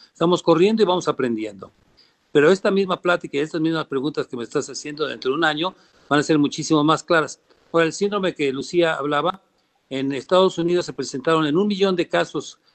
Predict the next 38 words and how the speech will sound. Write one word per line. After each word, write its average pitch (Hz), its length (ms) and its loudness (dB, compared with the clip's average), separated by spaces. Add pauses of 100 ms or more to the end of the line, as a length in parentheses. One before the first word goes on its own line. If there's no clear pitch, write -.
(200)
con 131 240 0
coronavirus, 151 680 2
en 143 80 0
un 165 80 2
millón 156 220 2
de, 151 100 -10 (160)
solo 170 280 4
doscientos 147 760 0
niños 131 400 -2
presentaron 127 720 -2 (320)
el 113 120 -2
síndrome 135 360 0
inflamatorio 117 640 0
polisistémico, 104 760 -8 (300)
este, 127 560 4
que 147 120 6
es 151 200 0 (180)
terrible. 131 580 2 (280)
O 113 80 -6
sea, 151 140 0
se 123 120 -12
parece, 151 300 2
como 131 220 -4
dice 143 320 0
Lucía, 127 420 0
al 127 100 -2
Kawasaki, 143 680 -2 (400)
y, 127 80 -2
y, 131 460 -2
y - 40 -10
también 147 280 2
Kawasaki 139 520 0
se 135 80 -2
ha - 20 2
asociado 143 460 -2
mayor, 131 460 0 (300)
mayormente 135 640 0
a, 117 160 -4